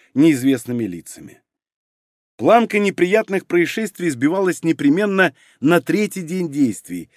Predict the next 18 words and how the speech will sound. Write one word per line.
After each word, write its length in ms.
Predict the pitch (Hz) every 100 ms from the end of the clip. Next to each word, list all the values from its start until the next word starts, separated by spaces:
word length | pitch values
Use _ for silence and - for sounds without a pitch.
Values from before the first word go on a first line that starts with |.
| _
как 180 | - 170
по 120 | 151
какому-то 560 | 143 127 180 190 175 170
заведённому 760 | 135 147 131 151 160 147 139
правилу. 560 | 123 110 95 76 65 _ _ _ _ _ _ _ -
Вот 300 | 127 233 -
почему 400 | 190 - 196 202
обе 240 | 180 143 135
женщины 680 | 139 220 - 139 117 95 _ _ _
так 200 | - 185
торопились 520 | - 151 143 202 190 127
завершить 480 | 147 143 - 208
всё 220 | - - 180
в 100 | -
три 220 | 165 170
дня. 480 | 139 147 127 90 - _ _ _
Опыт-то 500 | 165 147 110 - -
есть. 480 | 101 175 160 - -